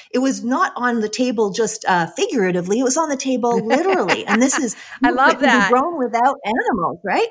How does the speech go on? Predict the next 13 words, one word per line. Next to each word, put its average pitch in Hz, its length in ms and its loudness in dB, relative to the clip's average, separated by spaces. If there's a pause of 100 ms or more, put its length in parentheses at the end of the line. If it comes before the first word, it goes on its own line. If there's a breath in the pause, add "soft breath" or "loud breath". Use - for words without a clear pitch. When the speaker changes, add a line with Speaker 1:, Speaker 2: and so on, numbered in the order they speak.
Speaker 2:
Yep. 220 280 0
Speaker 1:
So, 359 280 2
you 415 100 -4
know, 381 120 2
we 330 120 0
can 359 200 -4
really, 359 500 0 (200)
we 349 140 6
can 381 420 -2
change 320 400 -2
the 240 80 -2
system. - 540 -2 (260 loud breath)
So 285 320 2